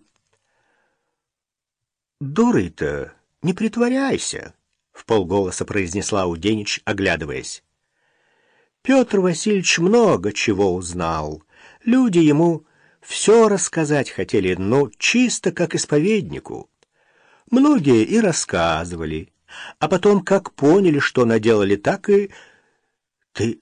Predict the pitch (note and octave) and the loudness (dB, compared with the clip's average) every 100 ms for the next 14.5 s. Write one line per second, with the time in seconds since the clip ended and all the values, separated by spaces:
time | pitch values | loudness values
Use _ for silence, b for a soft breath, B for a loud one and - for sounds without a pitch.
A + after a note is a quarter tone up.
0 | _ - - - G2 F2 A#2 D#3+ C#3+ - | _ -10 -10 -8 -8 -4 -4 -4 -6 -8
1 | G2 - D2 D#2+ C2 _ _ _ _ _ | -12 -10 -10 -10 -12 _ _ _ _ _
2 | _ _ _ A#2 A#2 A2+ G2 F#2+ G#2 F#2 | _ _ _ -2 0 0 -2 -4 -4 -2
3 | E3 D#3+ D#3 C3+ B2 - - B2+ F#3 - | -2 -2 -2 -2 -2 -4 -2 0 0 -4
4 | A#2 C3 D#3 F3+ B2+ F2 F2 - - F#2+ | -4 -2 -2 -2 -2 -4 -8 -12 -12 -10
5 | F#2 F2 F#3 A3 _ _ _ _ _ _ | -8 -6 -6 -6 _ _ _ _ _ _
6 | _ _ _ _ _ - C#3+ C#3+ A2 - | _ _ _ _ _ 0 2 2 0 -2
7 | A2 G#2+ F#2+ F#2 F2+ - _ _ _ _ | 0 0 -4 -12 -14 -16 _ _ _ _
8 | D3+ D3+ - E3 D#3+ A#2 G2 F2+ G#2+ B2 | -2 0 0 -2 -2 -2 -2 -2 -4 -2
9 | A2+ - A2 - - D#3 F3+ - - C#3+ | -4 -6 -8 -6 -4 0 0 -2 -4 -4
10 | B2+ A2+ A#2 F#2 D#2+ - - A2 - F2+ | -4 -2 -2 -2 -6 -12 -10 -6 -4 -4
11 | - C3 A2+ F2 D2+ - D#2+ - _ _ | -2 -2 -2 -4 -6 -8 -12 -16 _ _
12 | _ _ _ _ _ _ - B3+ - - | _ _ _ _ _ _ -2 0 0 -4
13 | - C4+ B3+ A#3 - - A#3 F3 C3+ A2 | -2 0 2 0 -2 0 2 2 0 -2
14 | _ - G#2 D2+ | _ -2 -2 -2